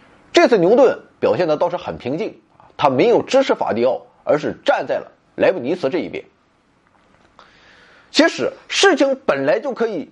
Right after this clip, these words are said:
就此平息，但莱布尼茨还是得理不饶人，但他着实低估了牛顿的强大，或者说低估了牛顿粉丝的坚挺。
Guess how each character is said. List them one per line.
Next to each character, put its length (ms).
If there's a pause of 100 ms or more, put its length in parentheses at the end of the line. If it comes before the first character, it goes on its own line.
就 280
此 180
平 240
息， 300 (680)
但 140
莱 120
布 60
尼 140
茨 240 (240)
还 140
是 120 (120)
得 240
理 180
不 160
饶 160
人， 140 (920)
但 140
他 160 (280)
着 280
实 260 (140)
低 220
估 200
了 140 (180)
牛 260
顿 140
的 80
强 180
大， 140 (680)
或 140
者 80
说 220 (280)
低 160
估 140
了 140 (320)
牛 340
顿 240 (180)
粉 200
丝 180
的 100
坚 240
挺。 140